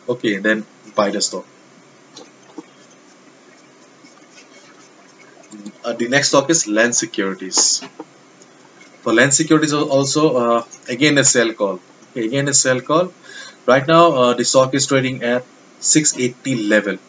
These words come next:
Okay, it has crossed this daily sun, daily support, which was at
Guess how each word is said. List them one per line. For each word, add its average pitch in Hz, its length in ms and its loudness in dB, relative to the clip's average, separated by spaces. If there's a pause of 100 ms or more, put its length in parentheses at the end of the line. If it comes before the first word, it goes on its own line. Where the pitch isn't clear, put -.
Okay, 110 260 -4 (280)
it 117 140 -8
has 139 280 4
crossed 131 540 4
this - 420 -2 (680)
daily 127 400 2
sun, 135 500 2
daily 117 300 0
support, 139 440 0 (960)
which - 180 -6
was 117 200 4
at 120 120 2